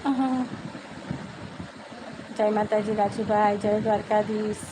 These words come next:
ખૂબ ખૂબ આભાર તમારો. ભાવના ટંગ,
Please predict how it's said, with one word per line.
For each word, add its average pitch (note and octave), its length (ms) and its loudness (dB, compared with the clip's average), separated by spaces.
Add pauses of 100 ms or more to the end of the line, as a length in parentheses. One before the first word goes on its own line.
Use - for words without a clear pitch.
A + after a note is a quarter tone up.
(160)
ખૂબ A3+ 240 -6
ખૂબ A3+ 200 0
આભાર G#3+ 320 4
તમારો. G#3+ 480 2 (2500)
ભાવના G#3+ 480 6
ટંગ, G3+ 300 0